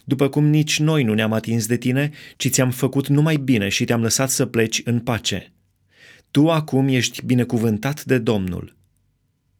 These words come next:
Isaac le-a dat un ospăț și au mâncat și au băut. S-au sculat dis de dimineață și s-au legat unul cu altul printr-un jurământ.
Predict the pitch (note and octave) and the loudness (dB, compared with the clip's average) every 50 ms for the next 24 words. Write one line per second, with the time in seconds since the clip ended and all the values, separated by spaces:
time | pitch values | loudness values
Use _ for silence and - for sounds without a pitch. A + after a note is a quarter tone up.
0 | _ _ - - - - - - G#2+ - - B2 A2 A#2+ C3+ - - - A2+ G#2+ | _ _ -20 -20 -20 -12 -6 -2 0 2 2 2 2 0 -2 -4 -4 -2 -2 0
1 | G2+ G2+ G2+ - - A2 A2 A#2 G#2+ - - - B2+ C3+ D3 D3 - - - B2+ | 0 -2 -4 -2 -2 0 0 0 0 0 -2 0 0 0 2 2 0 0 0 0
2 | A#2 G#2+ G#2+ G2+ G2 G2 F#2 - C3 C#3 - - - B2 A2 G#2+ G2 G#2 G#2 F2+ | 0 0 0 -2 -4 -4 -4 -4 -6 -4 -4 -2 -2 0 0 0 2 0 0 0
3 | E2+ - - - _ _ _ _ _ _ _ _ _ - - - - - - A#2 | -2 -8 -12 -20 _ _ _ _ _ _ _ _ _ -20 -20 -14 -8 -2 0 0
4 | G#2 G2+ - - - A#2 A2 A#2 B2 A#2+ - G2+ A2 A2 G#2 A#2 G#2+ G2+ A2 A2 | 2 2 0 0 0 0 0 0 0 -2 -2 -2 -2 0 0 0 0 0 2 0
5 | A2 G#2+ G#2+ A2 A#2 - - D#3+ D3 - B2+ A#2 - A#2 A2 G#2+ G#2 G#2+ G#2+ B2+ | 2 0 0 -2 -2 -2 -2 -2 -2 -2 -2 0 0 2 2 2 2 2 2 0
6 | C3 C3 A#2 G#2+ G#2 G#2+ A2 G#2+ - G#2+ G#2 G#2+ A2 A2+ C#3 C#3 C#3 C3+ C3 B2 | 0 0 0 0 0 0 0 -2 -2 -2 0 0 0 0 0 0 0 0 -2 -2
7 | A#2 A2 - A#2+ A2+ A2 G#2 A#2 A#2+ A#2 A#2 A2 G#2 F2 F2 E2+ - - _ | -2 0 0 -2 -2 0 0 0 0 0 0 -2 -2 -4 -6 -8 -12 -20 _